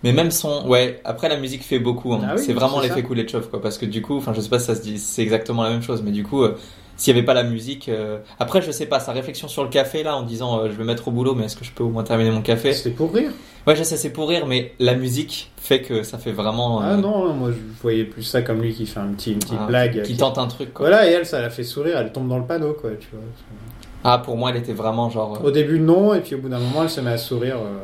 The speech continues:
Speaker 2: Elle a un gros sourire à la fin de la scène.
Speaker 1: Ouais, c'est vrai qu'il l'appelle boss et tout, ça fait un
Speaker 2: Ouais.
Speaker 1: peu genre, « Je te donne l'ascendant. »
Speaker 2: Non, non, il, il la joue très bien, euh, Hank.
Speaker 1: Mm.
Speaker 2: Mais nous, on est au courant qu'il y a un truc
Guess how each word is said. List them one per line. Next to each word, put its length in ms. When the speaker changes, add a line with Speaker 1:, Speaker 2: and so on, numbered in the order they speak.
Speaker 2:
Elle 120
a 20
un 60
gros 180
sourire 320
à 60
la 80
fin 120
de 60
la 100
scène. 200
Speaker 1:
Ouais, 120
c'est 140
vrai 100
qu'il 100
l'appelle 280
boss 320
et 80
tout, 200
ça 140
fait 100
un 60
Speaker 2:
Ouais. 80
Speaker 1:
peu 120
genre, « 220
Je 100
te 100
donne 240
l'ascendant. » 400
Speaker 2:
Non, 80
non, 140
il, 260
il 100
la 120
joue 140
très 180
bien, 160
euh, 40
Hank. 80
Speaker 1:
Mm. 160
Speaker 2:
Mais 120
nous, 200
on 220
est 60
au 80
courant 380
qu'il 120
y 40
a 80
un 80
truc 460